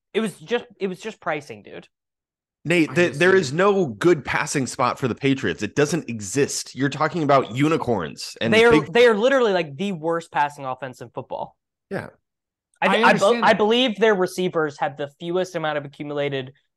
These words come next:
Speaker 1: yards of any group of wide receivers in the N F L.
Speaker 3: I understand that. Going up against Las Vegas, their, their defense, combined with the health of the Patriots running backs, combined with Devontae Parker being out, this set up to be a Jakobi Meyers spot.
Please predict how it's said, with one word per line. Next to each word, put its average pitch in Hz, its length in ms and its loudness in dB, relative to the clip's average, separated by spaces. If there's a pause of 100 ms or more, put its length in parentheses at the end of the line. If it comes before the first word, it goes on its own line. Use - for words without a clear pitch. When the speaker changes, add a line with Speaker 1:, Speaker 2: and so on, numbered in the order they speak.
Speaker 1:
yards 139 440 -2
of 135 160 -12
any 135 160 -8
group 135 240 -10
of 123 100 -6
wide 127 240 0
receivers 127 500 -12
in 123 80 -10
the 117 100 -6
N 85 100 -6
F - 120 -14
L. - 260 -10 (760)
Speaker 3:
I 165 180 -4
understand 175 440 -4
that. 127 140 -18
Going 170 320 -2
up 180 160 -4
against 156 260 -6
Las 151 220 -10
Vegas, 110 440 -10 (800)
their, 135 420 -6
their 139 240 -4
defense, 123 540 -8
combined 135 520 -8
with 127 400 -8 (100)
the 120 520 -10
health 143 400 -10
of 147 100 -10
the 135 80 -8
Patriots 147 440 -6
running 123 240 -8
backs, 110 280 -14
combined 127 440 -8
with 127 120 -8
Devontae 131 380 -8
Parker 143 320 -8
being 143 280 -10
out, 107 260 -16
this 120 260 -12
set 127 240 -12
up 120 220 -16
to 117 100 -18
be 113 140 -10
a 107 60 -12
Jakobi 110 320 -14
Meyers 98 320 -16
spot. 87 280 -18